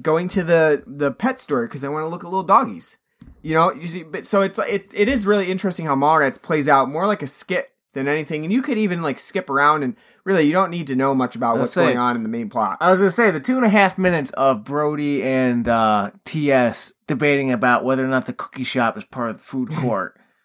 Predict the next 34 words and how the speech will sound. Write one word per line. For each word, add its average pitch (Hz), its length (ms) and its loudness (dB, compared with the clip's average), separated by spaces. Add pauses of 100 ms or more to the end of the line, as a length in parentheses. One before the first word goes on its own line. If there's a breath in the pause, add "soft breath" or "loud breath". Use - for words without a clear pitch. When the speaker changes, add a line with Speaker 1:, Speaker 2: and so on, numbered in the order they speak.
(340)
Speaker 2:
That's 202 380 0
more 190 220 6
enter-, 165 400 -4
you 170 140 -6
know, 143 160 -2
that's, 170 360 -4
like, 147 240 -8
that's 208 340 2
where 196 120 0
the 170 100 -2
film, 165 400 -2
you 156 100 -8
know, 147 200 0
is 135 180 -8
really, 160 380 -8
you 143 160 -8
know, 135 140 -6
like, 120 200 -8
yeah, 190 260 4
that's, 214 380 0
you 202 100 -4
know, 180 100 0
that's 185 200 -2
great. 214 360 0
You 156 80 -12
know, 151 80 0
Speaker 1:
Yeah. 135 100 0
Speaker 2:
that, 147 160 -4 (260 loud breath)
this 170 240 -6 (680 soft breath)
quasi-intellectual 185 1400 2
debate 156 400 -4
they're 143 160 -2
having 131 480 0
on 120 480 -2